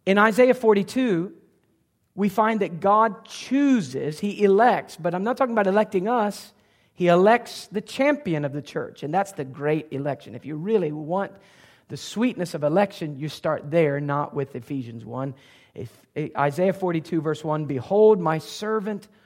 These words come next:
whom I, whom I uphold, my elect one in whom my soul delights." So in eternity past, the Father is turning to the Son, delighting in the Son as the one who would save a people.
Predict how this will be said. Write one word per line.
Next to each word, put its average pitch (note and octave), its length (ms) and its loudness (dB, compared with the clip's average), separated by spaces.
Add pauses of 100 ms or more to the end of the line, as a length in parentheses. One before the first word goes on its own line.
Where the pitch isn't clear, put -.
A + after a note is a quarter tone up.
(100)
whom E3 200 -2
I, C#3+ 200 -2 (300)
whom D#3+ 220 -6
I C#3+ 120 0
uphold, F3 480 -2
my C#3+ 240 -4
elect D#3 520 -2
one D#3+ 200 -8
in D3+ 180 -6
whom D#3 400 -8 (320)
my D3+ 140 -6
soul D3+ 320 -4
delights." D3 580 -4 (500)
So - 280 -2
in C4 240 6
eternity B3+ 560 0
past, E3+ 420 -2
the D3 80 -8
Father D#3+ 380 2
is C#3+ 160 -6
turning B3+ 420 -2
to A#3+ 100 -2
the G#3 120 -2
Son, C#3+ 400 -4 (320)
delighting A#3 720 6
in A#3 80 0
the A#3 80 -2
Son F3 600 -2 (300)
as F#3 240 -2
the F#3+ 100 -4
one D#3 360 -4 (100)
who D3+ 340 -6
would C#3 360 -8 (160)
save C#3 340 -8
a D3 60 -8
people. - 500 -12